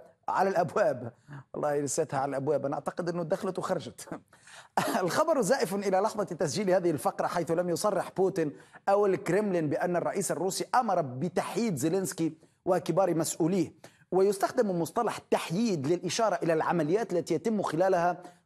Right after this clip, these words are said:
قتل أو اعتقال أو إصابة أفراد من الجهة المعادية. كانت روسيا قد اتهمت في الرابع من الشهر الجاري الولايات المتحدة بالوقوف وراء الهجوم الذي استهدف مبنى الرئاسة الروسية الكرملين، وقالت إن لديها عدة خيارات للرد المدروس والمتوازن على الهجوم،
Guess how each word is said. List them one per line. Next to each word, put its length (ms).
قتل 360
أو 140
اعتقال 540
أو 160
إصابة 380
أفراد 300
من 100
الجهة 280
المعادية. 560
كانت 260
روسيا 220
قد 180
اتهمت 440
في 60
الرابع 300
من 140
الشهر 260
الجاري 340
الولايات 400
المتحدة 440
بالوقوف 520
وراء 260
الهجوم 300
الذي 160
استهدف 460
مبنى 420
الرئاسة 400
الروسية 320
الكرملين، 680
وقالت 600
إن 140
لديها 400
عدة 440
خيارات 460
للرد 300
المدروس 480
والمتوازن 1040
على 160
الهجوم، 480